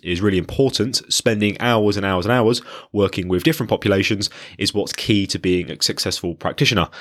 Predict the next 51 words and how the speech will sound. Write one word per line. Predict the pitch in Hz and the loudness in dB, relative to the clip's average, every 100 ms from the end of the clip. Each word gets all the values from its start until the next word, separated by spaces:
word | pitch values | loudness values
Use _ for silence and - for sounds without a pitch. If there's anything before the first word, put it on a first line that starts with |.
| - | -8
Something | - 87 90 82 | -4 -2 -2 -4
really | 82 85 107 | -4 2 2
is. | 85 - _ _ _ | 2 -4 _ _ _
It's | 117 104 | 0 2
not | 175 139 | 2 2
just | 156 | 0
about | 131 | 2
the | |
book | 127 127 | 2 2
though, | 135 | 2
guys. | 147 131 131 - - | 2 2 2 0 -2
This | 135 - | 0 2
is | 110 101 | 0 0
Chat | - 110 - | -2 -2 0
Shit | 104 | 0
Get | - 90 | -2 -2
Fit, | - 139 | 0 2
so | - 101 | 2 0
naturally, | 90 120 - 120 143 - | 0 -4 0 -2 -2 -8
we | 98 98 | -2 0
start | - 107 95 | 0 0 0
with | 95 | 0
some | - 98 90 | 0 0 -2
pet | - 107 | -6 -6
peeve | - 85 | -2 -2
chaos | - 110 87 - - - - | 2 0 0 -4 -8 -18 -6
and | 101 | 0
ask | 98 - | 0 2
Renee | 131 123 135 | 2 2 0
for | 131 | -2
her | 98 92 | -2 -2
top | - - - - | 0 -2 -4 -8
nutrition-based | 107 98 - 127 104 101 98 - - - - | -12 -2 0 0 0 2 2 -2 -8 -18 -16
gym | - 98 | -2 -2
pet | 87 87 - | 0 -4 0
peeve. | 92 87 - _ _ | 0 0 -6 _ _
Unfortunately | 104 101 156 151 123 | -4 2 2 2 2
though, | 120 | 2
guys, | 120 117 117 113 - | 4 2 2 -2 -6
Tom | - 117 101 | -2 -2 -2
absolutely | 117 120 - - 110 92 | -4 -6 -4 -2 0 -2
bottles | 92 113 117 110 | -2 -2 0 0
it, | 117 - | 0 0
and | 98 95 | -4 0
the | |
ranking | 120 123 117 | 0 0 -2
system | 123 - 120 | 0 2 0
that | 110 92 - | 0 -2 -2
you | 92 | -2
so | 90 | -2
love, | 90 110 110 | 2 2 2